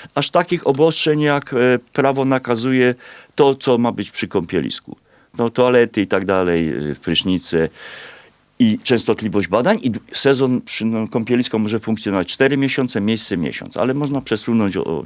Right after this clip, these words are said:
pięćdziesiąt metrów i znowu na miesiąc otworzyć. Zbadać i będzie dobrze. Natomiast, y, no, w, w innych miejscach, gdzie, gdzie nie ma ani wyznaczonej plaży, ani, ani nie jest informacja o jakości wody, to nie radzę się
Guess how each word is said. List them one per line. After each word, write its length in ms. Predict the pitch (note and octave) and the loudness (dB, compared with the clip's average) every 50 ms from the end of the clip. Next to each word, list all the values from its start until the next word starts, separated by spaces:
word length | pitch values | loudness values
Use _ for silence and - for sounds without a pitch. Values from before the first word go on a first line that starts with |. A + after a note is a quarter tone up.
| - - - | -10 -10 -6
pięćdziesiąt 460 | - F2+ E2 G#2 G2+ - G2 F2 F2 | -4 -2 -2 -2 -2 0 0 0 0
metrów 380 | F2+ F2+ E2+ - A2 A#2 A2 - | 0 0 -2 -2 -4 -6 -6 -4
i 100 | - A#2 | -6 -4
znowu 320 | G2 A2+ G#2 F2 D2 D2+ | -2 -2 -2 -2 -2 -4
na 100 | C#2+ C2 | -4 -4
miesiąc 400 | C2 B1+ - - B1 B1 - - - | -4 -6 -8 -8 -10 -12 -12 -14 -16
otworzyć. 400 | - - - - G#1+ - - - - - - - - - - | -16 -16 -14 -14 -16 -14 -16 -20 -20 -20 -20 -20 -20 -14 -8
Zbadać 480 | D#2+ D#2 E2+ G#2+ G#2 G2 G2 F#2+ - | -4 0 0 0 2 2 0 0 -2
i 80 | - E2+ | -4 -2
będzie 280 | D2+ E2+ E2 D#2 D#2+ C#2+ | -2 -2 0 0 -2 -2
dobrze. 260 | C#2 B1+ - A1+ - - - - - - - - - - | -4 -6 -8 -10 -14 -14 -16 -16 -14 -14 -16 -12 -6 -2
Natomiast, 760 | G#2+ A#2 - - D3 D3 D#3 D#3 D#3 C#3+ - - - - - | -2 -2 0 0 0 2 2 2 2 0 0 -4 -6 -6 -4
y, 240 | D#3 D3+ D#3 D#3 D3+ | -2 0 0 0 0
no, 260 | D3+ D#3 D#3 D#3 D#3 | 0 0 0 0 -2
w, 340 | C#3+ - - - - - - _ | -4 -6 -10 -10 -10 -12 -12 _
w 120 | - - | -10 -4
innych 320 | - F3 E3 D#3 D#3+ D#3 C3+ | 0 0 2 2 2 2 2
miejscach, 420 | D3+ D#3+ D#3 C#3 - - C#3 C3+ | 2 2 2 2 2 2 2 2
gdzie, 200 | A#2+ A#2 C3+ C3 | 2 0 0 0
gdzie 200 | A#2 A#2 C3+ C3+ | 0 0 0 0
nie 140 | D3 D#3 C#3+ | 2 2 2
ma 160 | C#3+ C#3 A2 | 2 2 2
ani 200 | A2 C3 C3 B2 | 2 2 2 2
wyznaczonej 560 | B2 B2+ A#2 C3 B2+ B2 - B2+ A#2+ A#2 G#2+ | 2 0 -2 -4 -4 -2 -2 -2 0 -2 -2
plaży, 500 | G#2+ B2+ B2 B2+ B2 A2 G#2+ A2+ A2 D#2 | 0 2 2 2 2 0 -2 -2 -2 -2
ani, 300 | D#2 A2+ A#2 A#2+ A#2 A2+ - - - - - - - - - - | 0 0 2 2 2 0 -2 -8 -18 -18 -18 -18 -18 -14 -8 -4
ani 460 | G#2 G#2+ A2+ A#2+ A#2+ A#2+ A#2 A#2 A#2+ | -2 0 2 2 2 4 4 4 4
nie 160 | A#2+ B2+ B2+ | 4 4 4
jest 180 | B2+ B2 A#2 A2+ | 4 2 2 0
informacja 580 | A#2+ A2 - A#2+ B2+ C#3 C#3+ C3+ B2+ - B2 | -2 0 0 0 0 2 2 0 0 2 2
o 60 | F#2 A2 | 2 4
jakości 480 | A#2 A#2 - B2 A#2 - - - A#2+ | 2 2 0 -2 -6 -4 -2 -2 -2
wody, 320 | G#2+ A2+ A2+ A2 A#2 A#2+ A2+ | 0 0 0 0 0 -4 -4
to 200 | - B2+ B2+ C3 | -4 -6 -6 -6
nie 220 | D#3 F3+ G3+ A3 | -4 -4 -2 0
radzę 280 | A3+ A3+ F#3+ D#3 C#3+ A#2+ | 2 0 0 0 -2 -4
się 220 | - - G2+ G2 | -4 -4 -6 -8